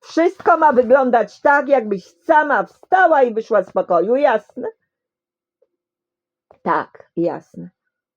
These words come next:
Co miałam zrobić? Balok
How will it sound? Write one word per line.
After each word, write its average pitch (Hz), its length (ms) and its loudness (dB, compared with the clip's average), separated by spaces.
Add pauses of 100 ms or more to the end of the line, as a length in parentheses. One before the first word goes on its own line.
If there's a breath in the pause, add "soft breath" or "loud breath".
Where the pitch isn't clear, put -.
(300)
Co 277 180 -6
miałam 302 460 -2
zrobić? 160 640 -8 (500)
Balok 214 460 -2